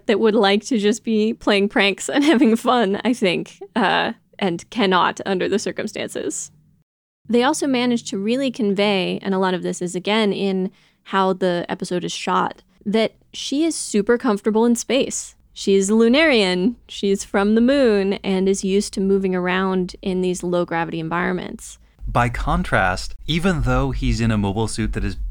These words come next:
Speaker 2: adapted for space, when Keith is getting hard-pressed by the enemies, it kind of looks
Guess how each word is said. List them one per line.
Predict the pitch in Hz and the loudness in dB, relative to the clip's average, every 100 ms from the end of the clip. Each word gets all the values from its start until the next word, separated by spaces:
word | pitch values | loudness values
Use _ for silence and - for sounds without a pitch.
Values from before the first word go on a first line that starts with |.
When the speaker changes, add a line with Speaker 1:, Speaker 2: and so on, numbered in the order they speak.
| - | -4
Speaker 2:
adapted | 110 92 92 95 131 113 | 0 2 2 0 -2 -2
for | - 107 | 0 -2
space, | - 87 98 - - - - - | 0 -2 -2 -2 2 2 2 0
when | 120 123 | 0 0
Keith | 120 - 160 - | 0 -4 -4 -4
is | 170 | -4
getting | 127 123 117 113 | 0 0 0 0
hard-pressed | - - 113 110 - - 95 127 - - | -4 -2 0 0 -2 0 0 0 -4 -6
by | 110 110 98 | -2 0 0
the | 95 | 0
enemies, | 90 101 156 196 - - - - - - | 0 0 -2 -2 -6 -12 -14 -14 -14 -6
it | 147 - | -4 -4
kind | - - 135 180 | -4 -2 0 2
of | 208 147 | 0 -2
looks | 123 120 123 - | 0 0 0 -4